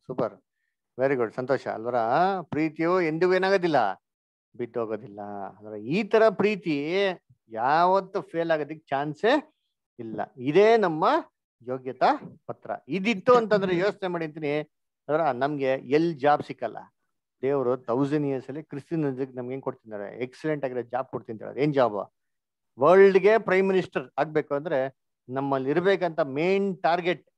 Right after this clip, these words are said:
ಇದು. ಸರ, ಇದನ್ನ ಯಾರು ಏನ್ miss ಮಾಡೋ ಸರಿ, miss ಮಾಡಕ್ ಹೋಗ್ಬಿಡೋದು. ಅದಕ್ಕೆ ಹೇಳ್ತಾರೆ, ಒಂದನೇ ಕೊರಿಂಥ ಹನ್ನೆರಡನೇ ಅಧ್ಯಾಯದಲ್ಲಿ ಕೊನೆಯಲ್ಲಿ ಹೇಳ್ಬೇಕಾದ್ರೆ ಹೇಳ್ತಾರೆ,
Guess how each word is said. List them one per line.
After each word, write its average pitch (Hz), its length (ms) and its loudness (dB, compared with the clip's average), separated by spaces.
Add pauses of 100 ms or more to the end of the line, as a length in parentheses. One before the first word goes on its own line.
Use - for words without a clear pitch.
(160)
ಇದು. 120 380 -16 (580)
ಸರ, 113 120 -10
ಇದನ್ನ 123 360 -6
ಯಾರು 143 580 2
ಏನ್ 196 320 2
miss 190 260 0
ಮಾಡೋ 190 180 -2
ಸರಿ, 175 260 -8
miss 135 280 -6
ಮಾಡಕ್ 147 180 -4
ಹೋಗ್ಬಿಡೋದು. 123 280 -10
ಅದಕ್ಕೆ 135 140 -8
ಹೇಳ್ತಾರೆ, 139 260 -4
ಒಂದನೇ 131 240 -2
ಕೊರಿಂಥ 135 220 -10
ಹನ್ನೆರಡನೇ 135 260 -4
ಅಧ್ಯಾಯದಲ್ಲಿ 127 300 -8
ಕೊನೆಯಲ್ಲಿ 139 320 -4
ಹೇಳ್ಬೇಕಾದ್ರೆ 135 340 -6
ಹೇಳ್ತಾರೆ, 143 600 0